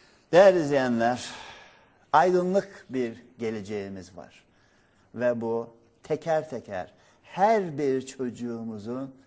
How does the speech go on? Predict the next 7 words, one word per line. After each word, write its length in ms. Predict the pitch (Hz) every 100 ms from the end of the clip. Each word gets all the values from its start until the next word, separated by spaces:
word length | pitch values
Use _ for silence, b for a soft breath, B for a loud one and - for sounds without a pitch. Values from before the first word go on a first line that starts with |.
| _
birer 300 | 107 110 113
şahsiyet 580 | 110 - 98 - 113 92
olmasından 680 | 92 92 92 - 82 85 73
geçecek. 400 | 69 71 - - _ _ b b b b
Lütfen, 420 | 160 - - 65 - _ _ _ _ _ _ _
lütfen, 440 | 151 143 - 80 110 _ _ _ -
lütfen. 320 | 104 - -